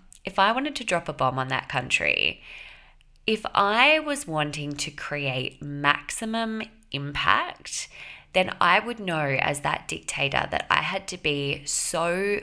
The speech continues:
clear on my target. I would have to be so clear on where that bomb was landing exactly, right? If I wasn't, then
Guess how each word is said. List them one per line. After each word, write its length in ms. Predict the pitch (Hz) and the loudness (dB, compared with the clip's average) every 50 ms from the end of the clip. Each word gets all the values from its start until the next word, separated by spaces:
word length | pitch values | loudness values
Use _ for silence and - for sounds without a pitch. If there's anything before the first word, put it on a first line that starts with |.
| - - | -6 -12
clear 580 | - - - 180 175 170 156 143 139 135 139 139 139 | -16 -10 -8 -6 -2 0 2 4 6 6 4 4 0
on 440 | - 147 147 143 135 139 143 143 147 139 | -2 -2 -2 -2 -2 -2 -4 -4 -6 -8
my 240 | 143 139 131 135 135 | -8 -8 -8 -6 -6
target. 800 | - - - - 135 131 123 - - - - - - - - - - - - - - - - | -6 -6 -4 0 0 0 0 0 0 0 0 -2 -4 -8 -12 -14 -14 -14 -14 -14 -14 0 4
I 140 | - 175 180 | 4 6 6
would 120 | 190 196 | 4 2
have 180 | 180 180 180 - | -2 -2 -4 -4
to 80 | 185 175 | -8 -8
be 140 | 175 175 165 | -8 -8 -6
so 540 | - - - - - 104 190 202 208 208 208 | -4 -4 -2 -2 -2 -2 0 0 -2 -4 -4
clear 800 | - - - - - 240 240 226 180 151 143 139 143 160 151 - - - - - - _ - | -6 -12 -14 -10 -8 -2 2 2 4 6 6 6 4 2 0 -4 -10 -18 -20 -20 -8 _ -4
on 240 | 175 170 165 156 | -2 -2 -4 -4
where 220 | 147 156 156 151 147 | 0 2 2 2 2
that 300 | 151 147 - - - - | 2 2 0 0 0 -2
bomb 560 | 156 135 131 131 131 131 131 131 135 143 139 - | 0 0 0 0 -2 -4 -6 -6 -8 -10 -12 -14
was 300 | - - 147 139 135 139 | -8 -4 -4 -4 -4 -4
landing 840 | 139 127 127 123 123 127 123 123 120 - - - 67 82 82 - - _ - | -4 -2 -2 -2 -2 -2 -4 -4 -4 -4 -6 -6 -8 -10 -14 -14 -12 _ -10
exactly, 840 | 143 131 127 123 135 120 - - - - - - - - - - - - | -10 -8 -4 0 2 2 2 0 -4 -10 -10 -10 -8 -8 -10 -12 -6 -4
right? 520 | - - 80 - 233 262 262 - - - _ - - - - - - - - - _ _ | -2 0 2 2 2 2 0 0 -4 -10 _ -16 -14 -14 -14 -14 -16 -18 -20 -20 _ _
If 200 | - 240 254 - | 0 0 2 4
I 140 | 240 226 214 | 4 4 4
wasn't, 720 | 202 196 208 208 202 202 165 143 139 135 139 139 139 - 160 | 4 4 4 4 4 4 4 4 4 2 0 -4 -8 -4 0
then 460 | 170 160 156 151 151 156 151 151 | 2 2 2 2 0 -2 -4 -6